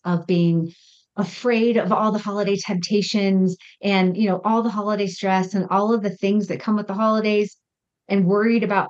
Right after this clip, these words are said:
how they're gonna do food and food decisions and, and parties and all of the stress that comes along with that. And the traditional ways of approaching that is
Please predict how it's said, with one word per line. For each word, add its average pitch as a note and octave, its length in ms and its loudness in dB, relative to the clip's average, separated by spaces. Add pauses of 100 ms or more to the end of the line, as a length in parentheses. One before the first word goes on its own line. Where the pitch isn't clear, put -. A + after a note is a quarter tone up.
(100)
how G#3 120 -4
they're G#3 140 -4
gonna G#3+ 220 0
do G3+ 120 -2
food G#3 320 0
and G3 140 2
food G#3+ 260 -2
decisions G#3 760 0
and, F3 320 0
and F#3 220 -2
parties A3+ 600 0
and F#3+ 200 -4
all B3 200 0
of F4 80 -8
the F4 80 -2
stress G3+ 360 -4
that - 200 -2
comes F#3 340 -2
along C4+ 380 0
with A#3 180 0
that. E3 360 -2 (840)
And G#3 80 4
the G#3 60 0
traditional A#3 440 0
ways G#3 280 0
of E3+ 180 -2 (300)
approaching A3+ 480 -2
that E3+ 180 2
is D#3+ 260 -2